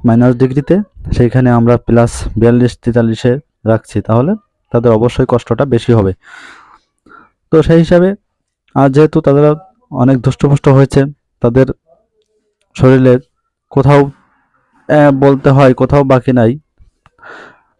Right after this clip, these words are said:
তারা পরিপূর্ণ দুষ্টপুষ্ট হয়ে গেছে। কারণ সামনে ঈদে তাদের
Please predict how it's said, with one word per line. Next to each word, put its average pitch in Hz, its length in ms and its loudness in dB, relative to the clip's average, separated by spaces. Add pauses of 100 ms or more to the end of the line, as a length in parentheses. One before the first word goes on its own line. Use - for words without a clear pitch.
(520)
তারা 147 300 0 (420)
পরিপূর্ণ 143 560 0 (840)
দুষ্টপুষ্ট 135 460 -2
হয়ে 123 240 2
গেছে। 101 220 -2 (1200)
কারণ 135 200 0
সামনে 135 380 0
ঈদে 131 180 2
তাদের 131 380 0